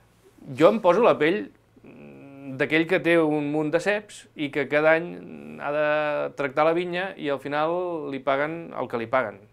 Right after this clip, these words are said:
Si després ve algú i diu, «Escolta, no has de fer cap tractament en tot l'any, te'n pots anar de vacances el dia que vulguis.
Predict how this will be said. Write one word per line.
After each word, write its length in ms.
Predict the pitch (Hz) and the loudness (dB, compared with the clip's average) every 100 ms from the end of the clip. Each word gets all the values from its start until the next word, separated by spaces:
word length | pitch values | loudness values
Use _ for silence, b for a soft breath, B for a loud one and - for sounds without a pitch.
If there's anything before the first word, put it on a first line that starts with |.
| _ - - | _ -20 -18
Si 160 | - 135 | -6 -4
després 320 | 127 160 160 | -2 -2 0
ve 80 | 185 | 0
algú 380 | 175 190 165 | 0 0 0
i 60 | 147 | -2
diu, 100 | 147 | -4
«Escolta, 520 | 143 170 143 139 113 - b b b b | -4 -6 -2 -2 -4 -10 b b b b
no 120 | 147 | -4
has 80 | 165 | 0
de 140 | 170 175 - | 0 -2 -8
fer 180 | - 226 | -4 -2
cap 220 | 233 - | -2 -6
tractament 440 | 202 180 - 175 226 | -8 -6 -2 0 0
en 120 | 185 | -2
tot 140 | 180 156 | -4 0
l'any, 340 | 120 107 104 _ | 0 -2 -10 _
te'n 140 | 139 | -10
pots 180 | 143 185 | -8 -8
anar 140 | 185 180 | -4 -2
de 60 | |
vacances 460 | 175 185 208 202 180 | -2 -4 -6 -8 -8
el 80 | 175 | -8
dia 160 | 180 | -6
que 60 | 165 | -4
vulguis. 480 | 151 127 113 113 | -4 -4 -8 -14